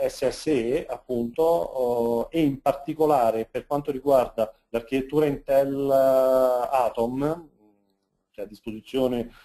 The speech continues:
sui vari dispositivi, sui vari device mobile, è quel, è l'implementazione S S S E tre, ovvero Supplemental Streaming simd Extension tre. Possiamo vedere da qui effettivamente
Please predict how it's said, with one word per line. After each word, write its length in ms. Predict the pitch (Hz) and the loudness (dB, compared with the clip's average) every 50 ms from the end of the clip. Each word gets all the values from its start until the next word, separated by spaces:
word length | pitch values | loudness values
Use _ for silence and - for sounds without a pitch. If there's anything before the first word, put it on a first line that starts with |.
| _ _ | _ _
sui 260 | _ - 113 113 110 | _ -4 -2 0 0
vari 260 | 113 123 127 123 120 | 2 2 0 0 -2
dispositivi, 600 | 120 117 - - 113 - 117 117 - 127 123 120 | -6 -8 -10 -12 -12 -12 -12 -12 -10 -8 -8 -8
sui 120 | 120 - 117 | -8 -6 -4
vari 200 | 117 120 120 120 | -4 -4 -2 -2
device 640 | 120 117 110 113 117 113 113 - - - 110 107 104 | -2 -2 -2 -2 -2 -4 -4 -8 -8 -6 -4 -4 -4
mobile, 760 | 110 120 120 123 127 123 110 113 120 123 139 170 190 185 - - - _ _ | -4 -4 -2 0 0 0 0 -2 -4 -2 -2 -2 -2 -2 -6 -14 -20 _ _
è 160 | - 165 160 | -6 -6 -4
quel, 380 | - - 180 175 170 175 170 165 | -2 0 0 0 2 0 0 0
è 160 | 170 156 160 | 0 0 0
l'implementazione 1120 | 147 143 147 143 - 160 160 165 160 - 175 - - 185 185 180 180 175 170 170 - 151 | 0 0 -2 -4 -4 -4 -4 -4 -4 -8 -12 -8 -4 -2 0 0 0 0 -2 -2 -2 -4
S 180 | 147 - - 160 | -6 -2 -2 -2
S 240 | 151 151 - 156 147 | -2 0 0 -2 -2
S 380 | 143 - - - 131 123 - - | -2 -4 -8 -8 -8 -8 -6 -2
E 360 | - 190 196 190 190 190 _ _ _ _ _ _ _ | 2 2 2 2 2 -2 _ _ _ _ _ _ _
tre, 480 | _ - 160 165 165 160 160 160 160 - _ _ _ _ _ | _ -2 0 0 0 0 -4 -10 -16 -20 _ _ _ _ _
ovvero 300 | - 123 127 139 143 123 | -4 -2 0 2 2 2
Supplemental 640 | 113 - 143 - - 160 160 165 165 165 160 - 143 - | 0 -2 -8 -6 -4 -4 -2 -2 -2 -2 -2 -2 -4 -4
Streaming 540 | - - 143 151 147 156 151 151 151 151 | -6 -6 -4 -2 -2 0 0 0 0 0
simd 420 | 147 143 - - 147 143 151 151 143 | -2 -2 -4 -4 -4 -2 -2 -4 -4
Extension 640 | - - - - 131 123 127 127 - - 139 127 127 | -6 -10 -8 -6 -6 -4 -4 -6 -8 -8 -8 -8 -8
tre. 280 | - - 98 95 - _ _ _ _ _ _ _ _ _ _ _ _ _ _ _ _ _ _ _ _ _ _ - - _ _ _ | -8 -12 -14 -14 -14 _ _ _ _ _ _ _ _ _ _ _ _ _ _ _ _ _ _ _ _ _ _ -20 -20 _ _ _
Possiamo 380 | - 151 147 - 190 190 185 | -6 -6 -2 2 2 4 4
vedere 340 | 180 175 175 180 185 170 165 | 4 4 4 4 2 2 2
da 140 | 151 147 - | 0 -2 -4
qui 380 | - - 190 196 196 196 190 - | -2 0 2 2 2 2 0 -2
effettivamente 920 | 147 - - 143 - - 147 151 156 165 165 156 147 - 143 131 120 - | -6 -6 -6 -6 -4 -4 -2 -2 -2 -4 -4 -6 -4 -2 0 0 0 -2